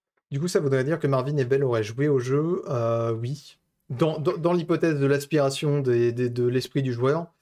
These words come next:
ça veut dire que Marvin et Belle auraient joué au jeu et qu'ils seraient dans le jeu maintenant. Et donc, ce serait aussi pour ça que Belle joue depuis dix-sept ans.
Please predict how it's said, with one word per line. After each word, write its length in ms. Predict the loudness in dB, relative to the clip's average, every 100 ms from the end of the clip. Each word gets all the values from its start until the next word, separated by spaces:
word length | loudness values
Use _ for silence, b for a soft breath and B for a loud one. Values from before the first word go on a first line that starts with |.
| _ _ -2
ça 60 |
veut 100 | 2 4
dire 160 | 2
que 80 | 2
Marvin 300 | 2 2 2
et 100 | 2
Belle 180 | 2 2
auraient 220 | 2 0
joué 200 | 0 0
au 120 | 2
jeu 400 | 2 2 0 -2 b b b b _ _
et 220 | 0 0
qu'ils 540 | -2 0 2 2 2 0
seraient 220 | 0 0
dans 180 | 2 0
le 60 |
jeu 180 | -2 -4
maintenant. 320 | -4 -8 -10 -18 _ _ _ _ _ _ _ _ _ -4
Et 100 | 0
donc, 220 | 0 0
ce 100 | -2
serait 180 | 0 0
aussi 260 | 0 -2 -4
pour 180 | -4
ça 180 | 0 0
que 120 | 2 0
Belle 340 | 2 2 0
joue 240 | -2 -4
depuis 320 | -2 -4 -4 -8
dix-sept 360 | -4 -4 0
ans. 320 | 0 0 -4